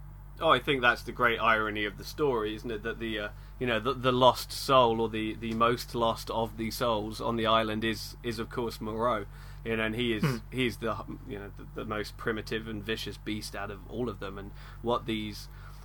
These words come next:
Speaker 1: beast men have pr-, have proven to some degree or another is that they, they do possess a sort of an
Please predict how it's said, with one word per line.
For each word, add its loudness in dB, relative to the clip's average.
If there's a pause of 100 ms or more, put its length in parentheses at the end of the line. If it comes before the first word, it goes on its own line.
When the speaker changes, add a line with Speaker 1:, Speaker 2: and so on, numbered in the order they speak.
(200)
Speaker 1:
beast 0
men 6
have 4
pr-, -6
have 4
proven 6
to -10
some 6
degree 0
or 2
another 4
is -4
that -6
they, 0
they 0
do 2
possess -4
a -8
sort -6
of -2
an -4